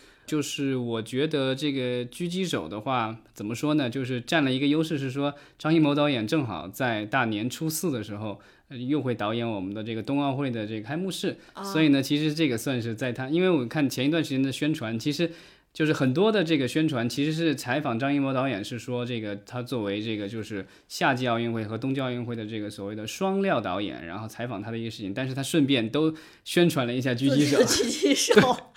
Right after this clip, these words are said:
Speaker 1: <laughs> 而且是借助了什么新华社啊，这个就央视啊什么的这种，就官-，
Speaker 2: 嗯。
Speaker 1: 特别官方的媒体平台。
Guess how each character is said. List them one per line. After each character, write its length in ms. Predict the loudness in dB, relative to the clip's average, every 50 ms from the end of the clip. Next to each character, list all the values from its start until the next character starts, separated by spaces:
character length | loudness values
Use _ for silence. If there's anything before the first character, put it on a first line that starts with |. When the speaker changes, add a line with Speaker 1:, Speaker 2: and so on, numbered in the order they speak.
| 0 0 0
Speaker 1:
<laughs> 380 | -4 -4 -4 -2 0 2 4
而 80 | 6 8
且 160 | 8 8 8
是 80 | 8 6
借 180 | 8 8 8
助 140 | 8 10 8
了 100 | 8 8
什 100 | 6 4
么 80 | 2 2
新 220 | 2 2 2 2
华 100 | 2 2
社 300 | 2 2 2 2 4 4
啊， 240 | 4 4 4 2 2
这 160 | 0 -2 -2
个 160 | -2 -2 -2
就 160 | -2 -2 -4 -4 -2 -2 -2 -4 -6 -6 -8 -2 2
央 180 | 2 2 2 2
视 200 | 0 2 2 2
啊 100 | 2 0
什 100 | -2 -2
么 60 | -4
的 60 | -4
这 140 | -2 -4 -4
种， 280 | -4 -4 -4 -6 -6 -8
就 160 | -6 -6 -8 -4
官-， 180 | -2 -2 -2
Speaker 2:
嗯。 40 | -2
Speaker 1:
特 120 | 0 0 0
别 140 | 0 2
官 180 | 0 2 0 2
方 160 | 4 4 4
的 80 | 4 4
媒 180 | 4 2 0
体 160 | -2 -4 -6 -8
平 220 | -6 -6 -6 -6
台。 180 | -6 -8 -10